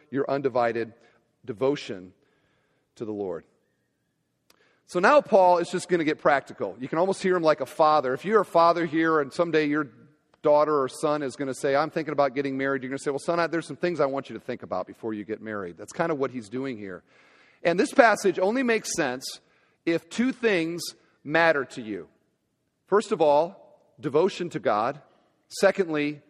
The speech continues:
ministry for the kingdom. If those things don't matter to you, this is gonna sound silly to you, but they clearly mattered for the Apostle Paul. Think about his life.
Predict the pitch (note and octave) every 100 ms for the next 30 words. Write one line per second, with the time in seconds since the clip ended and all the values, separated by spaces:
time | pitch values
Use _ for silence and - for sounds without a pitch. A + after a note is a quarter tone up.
0 | _ _ _ C3 D3 C3+ - B2+ A#2+ -
1 | G#2+ - A2 D#2 D2 _ _ _ _ _
2 | _ _ _ - G3+ - D4 D4+ B3 B3
3 | A3+ A3+ - G#3+ G#3+ G#3 F3+ F#3+ D#3 F3
4 | D#3+ F3 E3+ - F#3+ D#3+ - A2+ A2+ D#3
5 | F#3+ _ _ _ _ _ F3 G#3 F3 -
6 | A#3 D4+ C#4+ A3 F3+ F#3+ F#3+ - E3+ E3
7 | - E3 - - F3+ - F3+ A3+ G#3 G#3
8 | G#3 F#3 F3 F#3